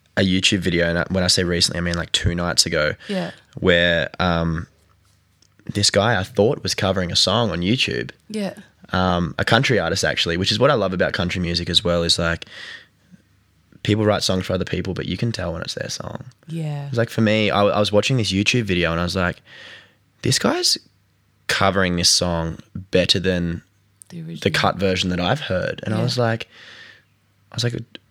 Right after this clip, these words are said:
Speaker 1: "Surely this is," I, I went and checked the song credit. It's his song.
Speaker 2: It's his song.
Speaker 1: It's his song, and he's putting it on, on his album.
Speaker 2: Which
Speaker 1: I'm not gonna
Speaker 2: song
Speaker 1: mention
Speaker 2: was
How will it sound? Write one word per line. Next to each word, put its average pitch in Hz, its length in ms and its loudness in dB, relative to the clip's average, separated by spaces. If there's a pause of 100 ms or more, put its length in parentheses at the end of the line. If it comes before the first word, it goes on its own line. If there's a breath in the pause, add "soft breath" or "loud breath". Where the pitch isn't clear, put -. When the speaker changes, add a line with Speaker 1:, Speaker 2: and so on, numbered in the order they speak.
(480)
Speaker 1:
"Surely 151 340 2
this 220 120 -2
is," 110 240 -2
I, 98 140 4
I - 200 2
went 180 80 2
and 202 100 -2
checked - 140 0
the - 60 -2
song 98 240 4
credit. 131 220 0
It's 147 180 2
his 160 220 2
song. 76 320 0
Speaker 2:
It's - 120 -8
his 233 160 -4
song. 220 340 -4
Speaker 1:
It's - 140 -2
his 151 160 4
song, 120 220 4
and 104 80 0
he's 120 140 2
putting 135 260 2
it - 20 4
on, 110 160 2
on 101 160 0
his 98 200 0
album. 92 200 0
Speaker 2:
Which 117 140 0
Speaker 1:
I'm 98 80 2
not 95 120 0
gonna - 120 -2
Speaker 2:
song - 20 -2
Speaker 1:
mention - 0 -
Speaker 2:
was 151 100 -2